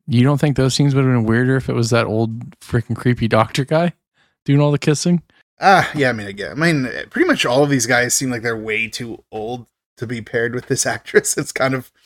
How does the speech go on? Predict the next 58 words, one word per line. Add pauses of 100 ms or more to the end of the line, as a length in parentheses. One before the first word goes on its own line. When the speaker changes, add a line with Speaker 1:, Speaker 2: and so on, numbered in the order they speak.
(340)
Speaker 2:
none
of
them
would
have
been
great,
but
yeah,
no, (280)
I
guess (1000)
Falada
Speaker 1:
Well,
Speaker 2:
would
have
been (120)
Speaker 1:
Lamson,
so
don't,
don't
hate
on
Lamson.
I
think
he
Speaker 2:
Oh,
Speaker 1:
could,
Speaker 2:
no,
Lamson
could
have
Speaker 1:
he'd
Speaker 2:
done
Speaker 1:
have
pulled,
Speaker 2:
it,
yeah.
Speaker 1:
he
could
have
pulled
it
Speaker 2:
Yeah,
Speaker 1:
off.
Speaker 2:
no,
Speaker 1:
Yeah.
Speaker 2:
Lamson
for
sure.
Speaker 1:
For
Speaker 2:
Like,
Speaker 1:
sure.
Speaker 2:
obviously. (960)
Lamson
all
day.